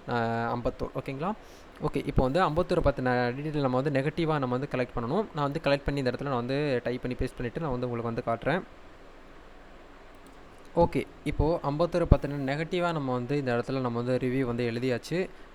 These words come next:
அ, சாம்பிள் நீங்க வந்து பார்க்கணும் அப்படின்னா இந்த இடத்துல சி சாம்பிள்னு சொல்லிட்டு ஒரு ஆப்ஷன் கொடுத்துருப்பாங்க. நெகட்டிவா நீங்க எந்த மாதிரி எழுதணும்னு சொல்லிட்டு இருக்கும். நீங்க மேஜரா இருக்கக்கூடிய அந்த,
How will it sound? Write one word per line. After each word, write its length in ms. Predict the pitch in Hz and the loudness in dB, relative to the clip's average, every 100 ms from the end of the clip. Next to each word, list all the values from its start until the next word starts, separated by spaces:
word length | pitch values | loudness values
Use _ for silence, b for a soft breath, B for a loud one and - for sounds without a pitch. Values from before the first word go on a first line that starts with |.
| - | -4
அ, 100 | 135 - | -4 2
சாம்பிள் 260 | 165 196 | 2 4
நீங்க 160 | 196 165 | 2 2
வந்து 180 | 156 156 | 0 4
பார்க்கணும் 440 | 135 147 156 131 | 4 4 0 0
அப்படின்னா 200 | 131 143 | 0 0
இந்த 120 | 156 | 0
இடத்துல 200 | 127 151 | -2 -2
சி 320 | 156 - 196 190 | -4 -4 -6 0
சாம்பிள்னு 320 | 156 147 143 151 | 2 2 0 -4
சொல்லிட்டு 260 | - 139 | -4 -2
ஒரு 100 | 147 | 0
ஆப்ஷன் 220 | 123 143 | 0 -2
கொடுத்துருப்பாங்க. 440 | 123 127 - 120 120 | -6 -6 -4 -2 -2
நெகட்டிவா 540 | 135 143 165 185 170 | -2 -2 -2 0 -2
நீங்க 180 | 175 135 | -2 -2
எந்த 180 | 135 151 | -2 0
மாதிரி 300 | 147 147 131 | 0 0 0
எழுதணும்னு 340 | 135 139 143 | 0 -2 -4
சொல்லிட்டு 340 | - 120 120 120 | -2 -4 -2 -4
இருக்கும். 320 | - 170 202 B B - | 0 0 0 B B -6
நீங்க 320 | 139 135 135 | 0 0 2
மேஜரா 380 | 175 165 185 185 | 0 2 2 2
இருக்கக்கூடிய 420 | 151 147 147 139 | 0 -2 -2 0
அந்த, 180 | 135 | 0